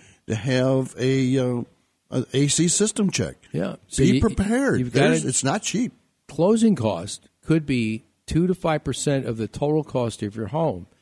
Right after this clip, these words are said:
Speaker 2: And if you're not prepared for them, it can catch you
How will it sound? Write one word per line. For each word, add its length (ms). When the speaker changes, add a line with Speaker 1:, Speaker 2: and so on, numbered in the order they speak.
Speaker 2:
And 220
if 160
you're 120
not 240
prepared 400
for 100
them, 240
it 120
can 120
catch 400
you 180